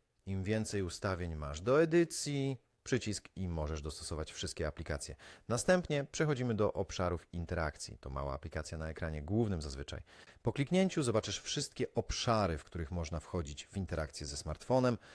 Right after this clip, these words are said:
Oczywiście na dole widzisz normalne gesty, które są w lewo i w prawo do środka. Na górze oczywiście widzisz pasek powiadomień, ale na lewym dolnym rogu znajduje się także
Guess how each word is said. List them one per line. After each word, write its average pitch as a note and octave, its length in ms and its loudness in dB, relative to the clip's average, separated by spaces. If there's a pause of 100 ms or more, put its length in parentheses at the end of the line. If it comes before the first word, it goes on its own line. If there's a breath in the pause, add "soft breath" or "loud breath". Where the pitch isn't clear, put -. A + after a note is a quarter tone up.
(280 loud breath)
Oczywiście A#2+ 640 0
na F#2+ 240 0
dole G2+ 360 6
widzisz E2+ 400 -6
normalne F#2+ 720 0
gesty, F2 460 -4
które D#2+ 320 -8
są D#2 320 -6
w E2+ 80 -4
lewo A#2+ 640 4
i F2+ 140 -6
w - 180 -16
prawo E2 640 -2 (420 loud breath)
do F#2+ 160 2
środka. G#2 580 -2 (320 loud breath)
Na F3+ 180 4
górze E3 340 4
oczywiście E2 480 -4
widzisz D#2+ 280 -6
pasek E2 340 -6
powiadomień, G2+ 640 0
ale G3 200 4
na F3+ 120 6
lewym B2 300 4
dolnym F2+ 340 2
rogu F2+ 300 0
znajduje E2+ 400 -4
się - 120 -10
także E2+ 300 -4